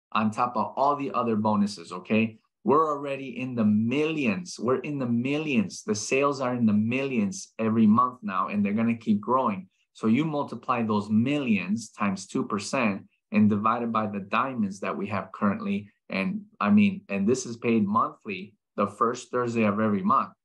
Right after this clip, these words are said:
Guess what? This coming Thursday, the f-, I think it's the fifth or the fourth, uh, of, uh, May. Let me check your,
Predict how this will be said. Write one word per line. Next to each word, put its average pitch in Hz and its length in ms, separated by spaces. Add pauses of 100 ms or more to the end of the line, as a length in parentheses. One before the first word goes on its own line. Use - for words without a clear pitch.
(140)
Guess 117 220
what? 123 320 (420)
This 127 360
coming 131 400
Thursday, 104 640 (200)
the 107 120
f-, - 280
I 113 60
think 120 180
it's 107 140
the 92 160 (180)
fifth 110 360
or 90 160
the 95 200
fourth, 107 300 (560)
uh, 98 440
of, 101 240
uh, 95 240
May. 107 480
Let 113 100
me 113 100
check 104 320
your, 90 240